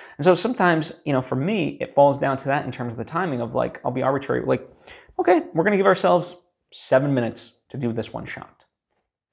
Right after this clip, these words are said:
It's gonna take seven minutes? No, but that's what we're gonna give ourselves.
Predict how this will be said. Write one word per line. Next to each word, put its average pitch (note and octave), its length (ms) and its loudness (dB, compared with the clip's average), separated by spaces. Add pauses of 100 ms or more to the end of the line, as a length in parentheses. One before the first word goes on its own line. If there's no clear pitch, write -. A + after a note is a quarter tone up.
(180)
It's - 120 -20
gonna - 200 -20
take - 180 -4
seven F#3 240 0
minutes? E4+ 240 -4 (580)
No, D3+ 280 -2
but - 80 -8
that's C#3+ 160 0
what D#3 240 4
we're B2+ 80 0
gonna B2 140 2
give E3+ 120 4
ourselves. D#3+ 460 -2